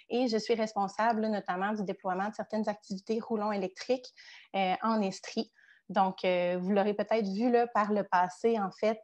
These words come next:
euh, on avait organisé l'année passé des, euh, des événements d'essais routiers de véhicules électriques en partenariat avec des entreprises ou des municipalités et on permettait aux, euh, aux participants, en fait, aux, euh,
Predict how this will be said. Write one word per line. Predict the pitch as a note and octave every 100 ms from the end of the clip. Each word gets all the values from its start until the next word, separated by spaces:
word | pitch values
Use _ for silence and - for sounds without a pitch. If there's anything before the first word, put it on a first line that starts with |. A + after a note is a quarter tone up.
| -
euh, | F#3 F3+ F3 -
on | F#3+
avait | F#3 F#3+ G3+
organisé | G3 F#3+ F3+ F3+ G3
l'année | A3+ G3 F#3+
passé | F3+ F3+ - A3+
des, | G3 F#3+ F#3
euh, | F3 E3
des | F3+ G3+
événements | F#3+ F3+ F#3 G3+ G3+
d'essais | G3+ G3+ A3
routiers | A3 - A#3 A#3
de |
véhicules | G#3 G3 - G#3
électriques | F#3 F#3 - B3+ -
en | G#3+
partenariat | F#3+ - G3+ F#3 G#3
avec | G#3+ G3
des | F#3+
entreprises | G3 F#3+ F#3+ - A3+ A#3 -
ou | B3+
des | A3
municipalités | G#3 G3+ G3 - G3 F3+ F3 A#3+ - - - -
et | A3+
on | G#3
permettait | G3+ G3+ F#3 - A3 A3+ -
aux, | G#3 G#3+
euh, | G3 F3+ F3+ - - - - - - _ -
aux | G3+ G3 F#3
participants, | G3 G3 - - - A3 G3+
en |
fait, | F#3 G#3 G#3+
aux, | G3 F#3 F3+
euh, | F3 G3 -